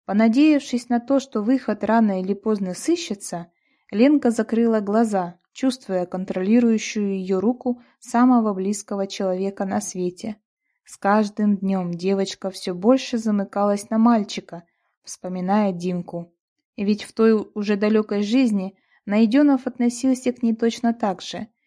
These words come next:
терпел бесконечные капризы, заботился, поправлял и всегда был для нее как Адеберт.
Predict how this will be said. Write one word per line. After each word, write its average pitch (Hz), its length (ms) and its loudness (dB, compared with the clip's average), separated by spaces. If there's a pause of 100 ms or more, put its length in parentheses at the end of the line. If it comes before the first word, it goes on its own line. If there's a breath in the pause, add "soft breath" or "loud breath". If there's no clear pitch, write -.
(260)
терпел 220 480 2
бесконечные 185 840 -6
капризы, 214 720 0 (240)
заботился, 202 1000 0 (120)
поправлял 208 680 2
и 226 160 -6
всегда 247 400 0
был 247 200 2
для 208 160 0
нее 208 500 2 (440)
как 208 340 -6 (760)
Адеберт. 190 720 -2